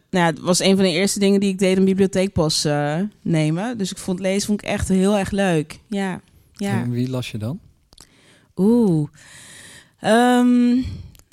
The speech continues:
Speaker 1: nou, ik heb, eh, een boek wat ik heel bijzonder vond, was een boek over de Amish mensen in, eh, ja, in Amerika. <laughs> En dat, eh, ging volgens mij over een, eh, over een meisje dat Amish is en een, eh, en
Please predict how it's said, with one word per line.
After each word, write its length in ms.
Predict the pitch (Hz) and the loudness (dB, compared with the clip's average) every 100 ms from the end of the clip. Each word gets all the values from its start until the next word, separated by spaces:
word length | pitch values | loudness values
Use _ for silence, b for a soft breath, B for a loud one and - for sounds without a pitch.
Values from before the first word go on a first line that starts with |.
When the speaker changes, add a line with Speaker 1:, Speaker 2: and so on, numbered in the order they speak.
| _ _ _ | _ _ _
Speaker 1:
nou, 300 | 185 185 196 | 2 2 2
ik 120 | 196 | 2
heb, 240 | 214 208 214 | 0 2 4
eh, 300 | 196 190 143 - - | 4 4 0 -2 -2
een 180 | 196 208 | 2 4
boek 160 | 240 | 2
wat 100 | 247 | 2
ik 100 | 226 | 2
heel 460 | 220 233 247 240 - | 2 4 4 2 -2
bijzonder 400 | 220 196 220 277 | -2 2 4 2
vond, 160 | 269 254 | 2 2
was 140 | 233 | 2
een 80 | 240 | 2
boek 200 | 208 226 | 2 2
over 200 | 214 214 | 0 0
de 100 | - 185 208 | -4 -2 0
Amish 440 | 285 392 - - - - _ _ | 2 0 -4 -10 -12 -20 _ _
mensen 580 | - 240 262 285 - - - | -4 0 2 0 -4 -10 -14
in, 280 | - 214 214 | -10 -4 -2
eh, 180 | 208 208 - | -4 -6 -10
ja, 260 | - 208 - | -10 -10 -6
in 100 | - | 0
Amerika. 520 | 208 208 233 240 254 - | 2 2 -2 -6 -14 -12
<laughs> 540 | - - - - - - - B B B B | -2 -2 -2 -4 -4 -4 -8 B B B B
En 180 | - 202 | 0 2
dat, 220 | 202 208 | 2 2
eh, 260 | 202 196 190 | 2 4 2
ging 340 | - 233 208 214 | 0 0 2 0
volgens 200 | 220 226 | 0 0
mij 160 | 208 | 2
over 280 | 160 208 208 | 2 2 2
een, 160 | 202 202 | 2 2
eh, 280 | 190 190 - | 2 0 0
over 200 | 196 196 | 0 2
een 80 | 202 | 2
meisje 320 | 190 214 233 | 2 0 -2
dat 120 | - | -2
Amish 360 | 165 214 214 202 | 0 2 2 0
is 340 | - 202 214 | 0 0 0
en 240 | - 180 190 | 0 0 2
een, 240 | 185 190 | 2 2
eh, 240 | 185 180 | 2 0
en 100 | 180 | -2